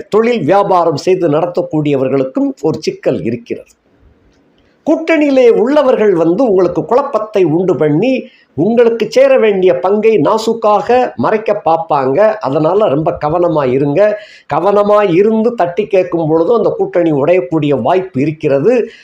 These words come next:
ஆகையினால, ஆ, கூட்டணி உடைந்தாலும் பரவாயில்ல, உங்களுடைய சேர வேண்டிய பங்கு அங்க போயிடக்கூடாது. நீங்க ஏமாந்த பிழப்பா போயிடக்கூடாது இல்லையா? ஏன்னா ரெண்டு பேரும் சேர்ந்து பதினொன்னு, பன்ன, பன்னெண்டுல இருக்கிறாங்க. ஆகையினால ஏமாந்தவர் யாரு அப்படின்னா உங்களை கொண்டு போய் விட்டுரும்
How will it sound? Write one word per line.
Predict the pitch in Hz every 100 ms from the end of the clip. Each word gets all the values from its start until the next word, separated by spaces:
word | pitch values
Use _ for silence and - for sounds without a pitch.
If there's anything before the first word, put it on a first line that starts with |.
| -
ஆகையினால, | 175 170 165 156 156 196 240 233 - _ _ -
ஆ, | 151 143
கூட்டணி | 139 135 226 233 233 208
உடைந்தாலும் | 180 214 220 233 240
பரவாயில்ல, | 226 196 196 190
உங்களுடைய | 226 135 135 247 269 277 247 233 226
சேர | - 285 294
வேண்டிய | 262 214 196
பங்கு | - 302 302 294
அங்க | 208 -
போயிடக்கூடாது. | 151 135 - - 87
நீங்க | 175 190
ஏமாந்த | 180 233 240 220
பிழப்பா | 202 175 170 143 139
போயிடக்கூடாது | 139 - 113 95 87
இல்லையா? | 82 190 - - -
ஏன்னா | 147 160
ரெண்டு | 147 196 208
பேரும் | 202 175
சேர்ந்து | 165 175 - 131
பதினொன்னு, | 156 175 160
பன்ன, | 123 180 214
பன்னெண்டுல | 170 143 233 214 147
இருக்கிறாங்க. | 104 110 78 - _ _ _ _ _ -
ஆகையினால | 165 180 156 160 202 185 - - -
ஏமாந்தவர் | 147 226 226 220 196 180 170
யாரு | 156 202 202
அப்படின்னா | 135 147 170
உங்களை | 214 135 175 185 175
கொண்டு | 180 190
போய் | 196 175
விட்டுரும் | 113 - -